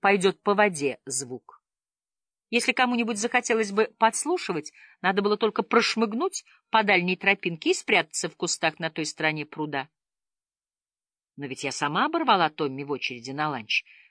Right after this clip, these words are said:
так что теперь привередничать не приходилось. Хотя стоял октябрь,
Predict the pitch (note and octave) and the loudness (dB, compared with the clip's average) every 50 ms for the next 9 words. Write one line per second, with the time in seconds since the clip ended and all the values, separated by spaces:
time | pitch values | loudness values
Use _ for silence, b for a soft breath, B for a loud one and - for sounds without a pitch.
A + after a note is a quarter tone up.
0 | b - - D#3+ - - - C#3+ - E3 - F3 E3 D#3+ - F#3+ G3+ G#3 G#3 F#3 | b -8 -8 -8 -6 -6 -8 -6 -6 -4 -2 -2 -2 -2 0 0 2 4 4 2
1 | D#3 B2+ C#3 C#3+ - - E3 - F#3+ F#3+ - G#3+ G3+ - A#3 A3+ F#3 C3+ A#2 A2 | 2 -2 -2 -4 -4 -4 -4 -4 -8 -6 -6 -6 -6 -4 -4 -6 -6 -6 -12 -14
2 | A2 - - - - _ _ _ _ _ _ _ _ _ _ _ _ _ _ _ | -10 -8 -8 -8 -8 _ _ _ _ _ _ _ _ _ _ _ _ _ _ _
3 | _ _ _ _ _ _ _ - G3+ G#3 - G#3+ G3+ - - G#3 G3+ G3+ F#3+ G3 | _ _ _ _ _ _ _ -4 -4 0 0 0 0 2 2 4 4 4 4 4
4 | G3 G3 - - - B3 A3+ F#3+ D#3+ | 2 0 -2 0 2 2 2 2 -2